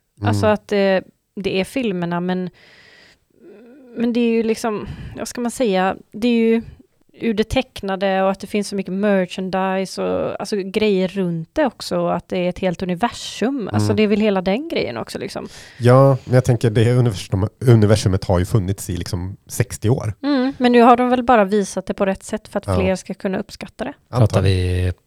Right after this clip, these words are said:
Speaker 3: Marvel-filmerna, liksom?
Speaker 1: Ja, men bland annat.
Speaker 3: Ja, du
Speaker 1: Eh,
Speaker 3: tänker superhjältar generellt sett, liksom?
Speaker 1: Ja, men det är väl Marvel som är ledande,
Speaker 3: Ja.
Speaker 1: men det är väl ä-, även D C, liksom. Men det är framförallt Marvel som har,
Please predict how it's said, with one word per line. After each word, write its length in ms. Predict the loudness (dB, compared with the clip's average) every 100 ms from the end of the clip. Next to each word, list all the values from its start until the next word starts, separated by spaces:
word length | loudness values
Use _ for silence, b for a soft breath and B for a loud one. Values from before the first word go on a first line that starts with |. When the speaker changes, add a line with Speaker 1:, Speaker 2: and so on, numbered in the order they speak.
| _ -4
Speaker 3:
Marvel-filmerna, 640 | 0 0 0 -2 -2 -6
liksom? 220 | -6 2
Speaker 1:
Ja, 120 | 4
men 320 | 4 2 -2 -4
bland 200 | -6 -6
annat. 320 | -10 -14 -2
Speaker 3:
Ja, 180 | 0 0 0
du 60 |
Speaker 1:
Eh, 40 | 2
Speaker 3:
tänker 200 | 2 0
superhjältar 460 | 0 0 0 0 0
generellt 260 | 0 -2
sett, 140 | -8 -12
liksom? 220 | -4 2
Speaker 1:
Ja, 200 | 4 2
men 180 | -2 -2
det 60 | 0
är 40 |
väl 80 | 0
Marvel 300 | 0 -2 -4
som 120 | -6
är 40 | -2
ledande, 320 | 0 0 0
Speaker 3:
Ja. 40 |
Speaker 1:
men 160 | -2 -2
det 60 |
är 100 | 0
väl 140 | -2 -4
ä-, 180 | -4 -2
även 520 | -2 -4 -6 -8 -12
D 200 | -12 -12
C, 120 | -10 -10
liksom. 300 | -10 -10 -6
Men 100 | -4
det 80 | -4
är 40 |
framförallt 400 | -4 -4 -4 -8
Marvel 380 | -8 -8 -10 -12
som 160 | -10 -10
har, 180 | -10